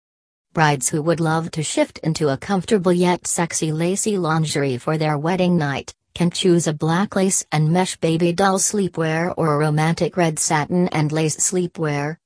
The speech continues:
while women who want to get back to flirting with their romantic partners can try their new tempting look with a tempting black lace soft cup bra set or a pink satin and eyelash lace garter teddy.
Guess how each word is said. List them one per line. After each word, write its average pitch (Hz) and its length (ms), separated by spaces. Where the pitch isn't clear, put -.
while 147 380
women 156 280
who 156 140
want 156 260
to - 80
get 151 280
back 147 180
to 294 140
flirting 160 480
with 139 140
their 135 160
romantic 151 640
partners 196 460
can 165 220
try 156 300
their 143 180
new 147 220
tempting 147 560
look 160 220
with 156 140
a 151 40
tempting 160 460
black 143 400
lace 147 320
soft - 480
cup 175 240
bra 165 240
set 160 340
or 170 160
a 147 80
pink 240 300
satin 190 480
and 165 200
eyelash 135 560
lace 175 360
garter 170 360
teddy. 147 400